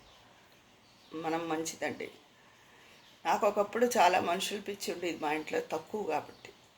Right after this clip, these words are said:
రాను రాను, రాను రాను నేను పెద్ద అయ్యే కొద్దీ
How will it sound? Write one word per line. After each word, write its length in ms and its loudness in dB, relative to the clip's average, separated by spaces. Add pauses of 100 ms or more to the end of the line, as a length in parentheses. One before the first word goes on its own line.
(880)
రాను 280 4
రాను, 240 6
రాను 340 6
రాను 340 2
నేను 200 -6
పెద్ద 320 0
అయ్యే 220 6
కొద్దీ 480 -6